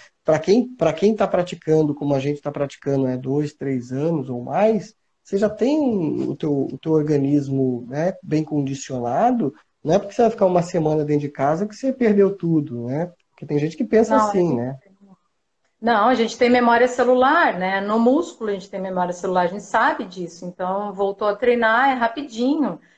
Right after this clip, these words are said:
Speaker 2: É, não é
Speaker 1: Uhum.
Speaker 2: que nem eu fiquei todo aquele tempo lesionada, é diferente. Então, que nem eu falei, dá pra você se movimentar dentro de casa,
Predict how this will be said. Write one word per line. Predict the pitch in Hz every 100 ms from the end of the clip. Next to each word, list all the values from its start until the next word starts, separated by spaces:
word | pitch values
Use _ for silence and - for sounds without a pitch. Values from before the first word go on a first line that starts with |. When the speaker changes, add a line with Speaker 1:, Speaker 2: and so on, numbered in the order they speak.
| _ -
Speaker 2:
É, | 180 180
não | 190
é | 208 226 262 240 190 185
Speaker 1:
Uhum. |
Speaker 2:
que | 185
nem | 208
eu | 214
fiquei | - -
todo | - -
aquele | - 214
tempo | 226 220 233
lesionada, | 214 240 277 233 233 214 190 180
é |
diferente. | 180 226 - 285 254 349 403 - - _ _
Então, | 196 190
que | 196
nem | 226
eu | 240
falei, | 233 196
dá | 196 330
pra | 508 403
você | 254 247 247
se | 220 226
movimentar | 208 190 196 185 190 175 170
dentro | 180 170
de | 180 180
casa, | - 165